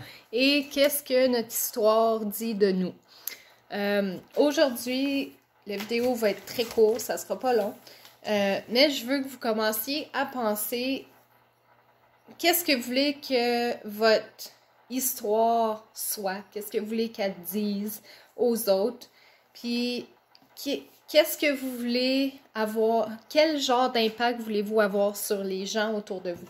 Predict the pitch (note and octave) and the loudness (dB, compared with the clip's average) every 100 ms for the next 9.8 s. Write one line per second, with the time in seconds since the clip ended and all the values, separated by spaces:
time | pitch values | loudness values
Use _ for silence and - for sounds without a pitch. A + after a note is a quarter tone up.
0 | - A3+ A#3 C4 A3+ A3+ - - G#3+ G#3 | -6 -4 -2 -4 -2 -4 -6 -8 -4 -4
1 | G#3 - F#3+ G3 F#3+ G#3+ - - - - | -6 -8 -6 -6 -6 -8 -10 -16 -20 -14
2 | - A3 A3 - A#3+ A#3+ A#3+ - A3+ A3 | -6 -6 -6 -4 0 0 -4 -4 2 2
3 | G3 F3+ - - - - _ _ - G3+ | 2 -6 -10 -20 -20 -20 _ _ -10 -6
4 | F#3+ F#3 F#3 - _ _ _ _ _ _ | -4 -4 -6 -10 _ _ _ _ _ _
5 | _ _ _ _ - - B3+ A#3 B3+ E4 | _ _ _ _ -12 -6 0 2 4 2
6 | E4+ C#4 - C#4 C#4 D4 D4 - - - | 2 -2 -2 0 0 0 -4 -14 -20 -20
7 | - C4+ C4 C4 C4 A3+ A3+ G#3+ G#3+ G#3+ | 0 4 4 4 2 2 2 0 -4 -6
8 | - B3+ - - A#3 A#3 A3+ G3 A3+ G#3+ | -8 -6 -6 -6 -6 -4 -4 -4 -2 0
9 | A3+ A3+ D4+ C#4 A3 G#3+ - B3+ | 0 0 -4 -2 -4 -2 -4 -6